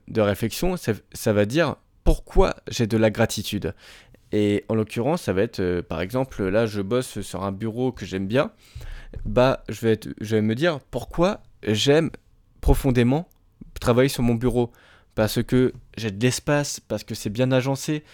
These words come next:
parce que c'est mignon, parce que j'ai une plante à côté de moi, parce que je peux étendre mes affaires,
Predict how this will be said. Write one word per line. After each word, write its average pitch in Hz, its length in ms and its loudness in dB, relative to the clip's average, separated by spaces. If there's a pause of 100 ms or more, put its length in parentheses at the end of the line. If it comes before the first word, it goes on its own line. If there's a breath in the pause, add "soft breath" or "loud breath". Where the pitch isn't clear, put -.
(180 loud breath)
parce 98 160 -6
que 113 100 -6
c'est 117 200 -2
mignon, 151 340 2
parce 113 180 -4
que 113 140 -2
j'ai 104 140 -2
une 101 120 -2
plante 135 300 -6
à 135 40 2
côté 147 260 0
de 151 40 0
moi, 156 260 0 (420 loud breath)
parce 113 180 -6
que 113 300 -4 (180)
je 98 160 -6
peux 104 360 -4
étendre 127 460 -2
mes 139 160 2
affaires, 151 460 -2